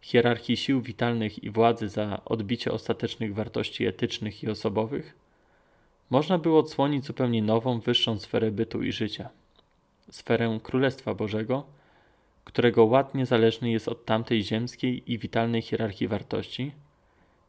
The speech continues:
wyłącznie przez podkreślenie z naciskiem, że wartości pozytywne tamtego ładu niczym są dla ładu wyższego. Tylko takie miejsca, najczęściej u Łukasza,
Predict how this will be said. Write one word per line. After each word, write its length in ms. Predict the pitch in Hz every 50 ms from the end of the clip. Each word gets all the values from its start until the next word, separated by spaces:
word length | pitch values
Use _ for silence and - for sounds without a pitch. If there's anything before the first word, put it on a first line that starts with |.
| _ _ -
wyłącznie 520 | 117 113 113 127 143 147 - - - 151
przez 280 | 127 - - 139 127 -
podkreślenie 760 | - - 131 - - - - 117 - - - 127 127 131 127
z 80 | 120 -
naciskiem, 560 | 113 110 - - 120 - - - 131 123 117
że 360 | 104 - 117 113 110 107 104
wartości 540 | - 131 117 113 - - 135 127 - - -
pozytywne 580 | - - 113 - 123 - - 143 135 127 107 101
tamtego 420 | - 98 95 - - 98 - 107
ładu 440 | 101 104 107 113 117 123 135 143 135 - - _ - - _ _ _ _ _ _ _ -
niczym 380 | 147 170 170 - - 104 101
są 380 | - - - 101 101 107 117 147 - -
dla 180 | 123 113 110 104
ładu 260 | 104 107 98 113 107
wyższego. 520 | 110 117 - - - - 98 92 - - - - - _ _ _ _ _ _ _ _ _ _ _ _ _ _ _ _ _ _ _ _ _ _ _ _ _ _ _ _ -
Tylko 260 | - 151 156 - 202
takie 260 | - 165 156 - 143
miejsca, 440 | 135 123 113 104 101 - - - - - - _ _ _ _ _ -
najczęściej 520 | 117 117 - - 123 120 - - 120 110
u 100 | - 113
Łukasza, 640 | 117 113 101 - - 104 113 - - 131 131 143